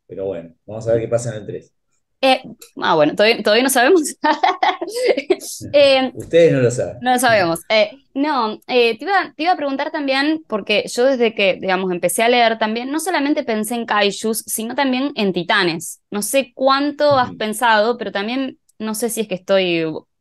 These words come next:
Speaker 2: no sé si es porque yo pa-, paso mucho tiempo en Grecia, pero,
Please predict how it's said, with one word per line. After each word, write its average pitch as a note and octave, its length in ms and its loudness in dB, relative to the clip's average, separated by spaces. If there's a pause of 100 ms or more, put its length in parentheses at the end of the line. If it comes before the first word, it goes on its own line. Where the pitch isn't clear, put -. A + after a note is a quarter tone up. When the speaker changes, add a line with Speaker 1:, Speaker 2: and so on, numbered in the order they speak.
Speaker 2:
no F3 140 -4
sé F#3 100 -10
si G3+ 80 -6
es G#3 40 -8
porque D#3+ 240 -8
yo G3 180 -10
pa-, - 160 -6 (260)
paso B3+ 240 -2
mucho B3+ 220 0
tiempo B3+ 220 2
en C4+ 60 6 (100)
Grecia, C#4 260 2 (360)
pero, B3+ 280 6